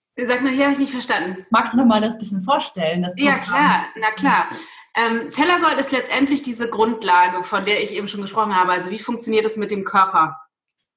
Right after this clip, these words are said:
Speaker 1: Und der Grundlage, die Grundlage ist Ernährung. Das heißt, es auf der einen Seite geht es darum, die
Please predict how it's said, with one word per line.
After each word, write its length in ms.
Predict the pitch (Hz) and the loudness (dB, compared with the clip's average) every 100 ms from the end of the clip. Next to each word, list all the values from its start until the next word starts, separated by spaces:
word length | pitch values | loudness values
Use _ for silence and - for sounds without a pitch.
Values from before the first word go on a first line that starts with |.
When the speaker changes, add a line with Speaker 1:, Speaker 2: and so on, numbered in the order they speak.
| _ - | _ -6
Speaker 1:
Und 100 | 208 | -4
der 100 | 202 | 0
Grundlage, 460 | 233 240 226 226 | 0 2 2 2
die 60 | 208 | 0
Grundlage 340 | 214 220 202 | -2 -2 -4
ist 100 | 202 | -4
Ernährung. 500 | 180 190 262 302 254 | -6 0 2 2 0
Das 140 | 226 214 | -2 -2
heißt, 220 | 208 208 | -2 -4
es 80 | 190 | -8
auf 140 | - | -6
der 160 | - 175 | 0 0
einen 260 | 226 254 | 0 0
Seite 280 | 226 214 220 | 2 2 0
geht 180 | 214 202 | -4 -6
es 100 | - | -4
darum, 320 | 202 196 190 | 0 0 -2
die 180 | 196 | -10